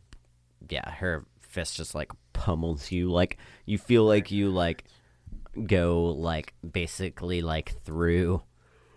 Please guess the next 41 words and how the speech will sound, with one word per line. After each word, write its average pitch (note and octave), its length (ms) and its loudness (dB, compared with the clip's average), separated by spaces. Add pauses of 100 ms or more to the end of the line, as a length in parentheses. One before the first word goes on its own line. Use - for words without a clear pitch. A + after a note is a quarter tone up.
(220)
the F#2+ 100 -4
floor F#2+ 640 0
or G2 80 0
something, A#2 640 -2
and F2+ 100 -2
then F2 140 -4
she, - 180 -10
like, E2 260 -6
spins E2 460 -8
around E2 300 -4
to D#2+ 40 -6
meet D#2 260 -6
you, F2 220 -4
and D#2+ 140 -6
now D2+ 180 -8
there's D#2+ 360 -12
this - 240 -14
weird C2 340 -8 (1400)
thing D#2 220 -4
going D2+ 340 -4
on. E2 380 -4 (120)
Like, F2+ 220 -6
you E2 120 -6
guys D2+ 240 -4
are D#2+ 180 -6
upside D#2+ 500 -6
down D#2+ 320 -4
while E2+ 120 -6
the E2+ 100 -4
rest E2+ 240 -6
of F2 80 -8
the E2 80 -8
party's, E2 420 -6
like, F2 180 -6
on F2 120 -4
the D#2 100 -2
other E2 240 -4
side E2 360 0
of F2 200 -4
the, G2 320 0 (560)
of - 180 -8